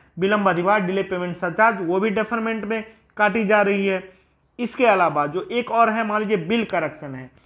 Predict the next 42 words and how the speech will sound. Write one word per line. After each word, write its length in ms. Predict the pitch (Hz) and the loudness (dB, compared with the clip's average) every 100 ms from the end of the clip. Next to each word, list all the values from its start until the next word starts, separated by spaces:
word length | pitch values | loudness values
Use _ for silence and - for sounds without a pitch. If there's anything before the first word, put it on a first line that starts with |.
| _ - | _ -10
किसी 240 | 190 196 | -4 -2
का, 200 | 165 135 131 - _ - | 0 0 -2 -12 _ -4
मान 140 | 185 | 0
लीजिए, 260 | 196 190 202 | 0 2 2
अ, 540 | 170 190 185 180 175 - | 0 0 2 2 0 -4
स्मार्ट 300 | 185 208 208 | 0 2 2
मीटर 180 | 208 202 | 0 -2
लगने 260 | 202 196 | -2 -2
से 80 | 202 | -4
पहले 160 | 202 196 | -4 -2
उनका 260 | 196 190 190 | -2 0 0
बिल 240 | 196 196 | 2 0
गलत 300 | 160 170 190 | 0 0 0
था, 440 | 185 196 180 175 170 - - _ _ _ _ _ _ | 0 2 2 2 -4 -10 -16 _ _ _ _ _ _
तो 40 | 214 | -10
उसको 400 | 226 - 262 269 | -6 -4 2 4
अगर 260 | 240 220 | 4 2
सुधार 360 | 214 202 208 214 | -2 0 2 2
किया 260 | 214 214 | 2 0
गया 200 | 202 214 220 | 2 2 2
है 100 | 190 | 0
तो 100 | 185 | 0
वो 140 | 202 | 0
अन्य 380 | - 214 208 180 - | 0 0 -2 -6 -10
शुल्क 320 | - 202 202 - - | -6 -4 -6 -10 -4
के 80 | 214 | 0
रूप 180 | 214 214 | 0 -2
में 100 | 208 | 0
रहेगी। 380 | 196 196 180 185 - - _ | 2 2 0 -6 -10 -20 _
अब 180 | 196 180 | -2 0
देखिए, 280 | 214 214 180 | 0 2 0
इनका 400 | 208 208 233 226 | 0 0 2 4
जो 120 | 214 | 4
है 180 | 214 190 - - _ _ _ | 2 0 -4 -20 _ _ _
कंज्यूमर 360 | 190 196 208 214 | -4 -2 -2 -2
को 140 | 214 | 0
यहाँ 220 | 202 202 | 0 0
फ़ायदा 380 | 202 - 190 190 | 0 2 4 4
ही 140 | 202 190 | 2 2
हो 180 | 165 | -2
गया 200 | 143 135 | -2 -4
है, 200 | 123 127 | -6 -10